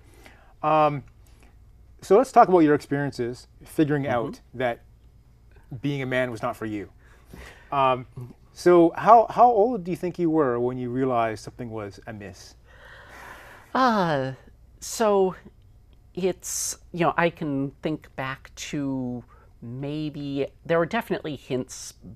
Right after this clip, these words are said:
Speaker 2: by the time I was ten or eleven.
Speaker 1: Mm-hmm.
Speaker 2: Um, and I can, you know, by the time, you know,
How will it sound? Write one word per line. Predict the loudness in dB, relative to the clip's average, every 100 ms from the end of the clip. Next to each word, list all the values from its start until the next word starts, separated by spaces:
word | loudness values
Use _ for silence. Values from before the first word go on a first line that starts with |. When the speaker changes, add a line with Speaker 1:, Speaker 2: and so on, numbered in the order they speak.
| -4
Speaker 2:
by | -2
the | -2 -6
time | -8 -6
I | -4
was | -6 -8
ten | -8 -4 -2
or | 0
eleven. | 0 -2 -4 -6 -8 -16 _ -20 -20 -16
Speaker 1:
Mm-hmm. | -14 -14 -16 -20 -20 -20 -8 -4
Speaker 2:
Um, | -2 -2 -4 -8 -10 -16 -20 -20 -20 -20 -10
and | -6 -4 -6 -8 -8 -8 -12 -14 -20 -20 -20 _ -20 -20 _ _ -20 _
I | -2 -2
can, | -2 -6 -4 -2 -4 -6 -12 -20 -20 -20 -20 -20 -12
you | -6
know, | -4 -6 -10 -20 -18 -8 0
by | 0
the | 0 -6
time, | -8 -18 -8 -2 0 0 -2 -4 -8 -20 -12 -2
you |
know, | -2